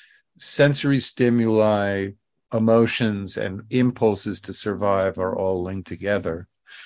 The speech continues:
Now, emotionally charged events are stored in such a way that even decades and decades later, they can activate strong,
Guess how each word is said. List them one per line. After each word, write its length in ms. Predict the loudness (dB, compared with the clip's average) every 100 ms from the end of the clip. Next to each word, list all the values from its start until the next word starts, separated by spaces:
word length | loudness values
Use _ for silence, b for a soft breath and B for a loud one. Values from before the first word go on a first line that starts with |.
| B B B B _
Now, 260 | 6 8 10
emotionally 640 | 10 8 8 4 4 2
charged 680 | 2 2 4 2 0 -10 -8 -4
events 600 | 0 4 6 6 2 -2
are 60 |
stored 420 | -4 2 6 8 6
in 80 |
such 340 | 4 2 2 2
a 80 | 4
way 360 | 6 6 6
that 320 | 4 4 2 -2
even 680 | 0 2 2 2 2 -2 -4 -8
decades 600 | -8 0 2 4 2 2
and 160 | 0
decades 640 | 2 0 0 -2 -2 -4 -2
later, 720 | 2 4 4 4 2 0 -2
they 180 | 0 0
can 220 | 0 -6
activate 720 | 0 0 0 -2 0 0 0
strong, 1200 | -2 -6 -4 -2 0 2 4 4 2 2 -2 -4